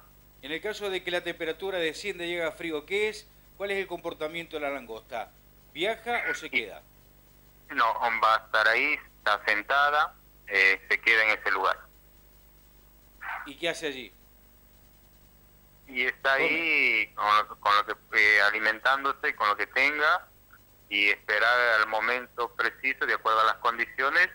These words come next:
Speaker 2: este, ahí seguir el rumbo. Que generalmente siempre nos estamos llevando por las, eh, los vientos.
Speaker 1: Claro.
Speaker 2: Eh, ejemplo que pasó a, en la zona de Corrientes, bueno, el día veintiuno estuvo en Sauce también,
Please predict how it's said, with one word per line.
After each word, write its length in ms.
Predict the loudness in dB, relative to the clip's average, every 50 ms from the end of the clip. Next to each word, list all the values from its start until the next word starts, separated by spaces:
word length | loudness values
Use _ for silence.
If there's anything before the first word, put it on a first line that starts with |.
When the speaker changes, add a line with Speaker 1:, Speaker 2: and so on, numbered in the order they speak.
| -4
Speaker 2:
este, 760 | -2 0 0 0 0 -4 -4 0 2 4 4 4 2 0 0 0
ahí 440 | 0 0 2 2 2 2 2 0 -4 -4 -2
seguir 220 | 0 0 2 0
el 280 | 0 0 0 0 2 2
rumbo. 380 | 0 0 -4 -6 -8 -8 -10 -12 _ _ _ _ _ _ -20 _ _ _ _ _ -20 -20 _ -4
Que 100 | -4 -2
generalmente 640 | 0 2 2 2 4 2 2 0 -2 -4 -6 -10 -6 -4
siempre 280 | -4 -2 -2 -2 -2
nos 140 | 0 -2 -2
estamos 280 | 0 -2 -2 -2 -4 -4 -2
llevando 400 | 0 2 2 2 2 0 -4 -2
por 140 | 2 2 4
las, 120 | 4 2 0 -4 -2 0
eh, 260 | 2 4 4 4 4
los 180 | 4 4 2 2
vientos. 520 | 0 0 0 0 -4 -8 -12 -12 -12 -12 -14 -20 -20 _ _ _ _
Speaker 1:
Claro. 280 | -16 -14 -14 -14 -14 -18 -10 -4
Speaker 2:
Eh, 800 | 0 0 2 2 2 2 2 2 2 2 2 2 0 -2 -4 -8 -12 _ _
ejemplo 560 | -2 -2 -2 0 0 0 0 2 2 0 0
que 100 | 0 0
pasó 480 | 0 0 0 0 0 0 0 2 4 4
a, 280 | 4 4 4 4 4 4
en 80 | 4
la 80 | 2 2
zona 160 | 2 2 2
de 80 | 2 2
Corrientes, 560 | 0 0 0 2 0 -2 -2 -2 -2 0 0
bueno, 240 | 0 0 0 0 -2
el 80 | -2
día 380 | -2 0 0 2 2 2 2 2
veintiuno 600 | 0 -2 -4 -6 -8 -8 -6 -4 -2 0 0 0
estuvo 720 | 0 -2 -6 _ -8 -6 -4 -4 -2 0 0 0 0 2
en 560 | 2 4 4 4 4 4 2 2 -2 -6 -8 -4 -2
Sauce 320 | 0 0 0 -2 -4 -4
también, 300 | -2 -2 0 0 -2 -2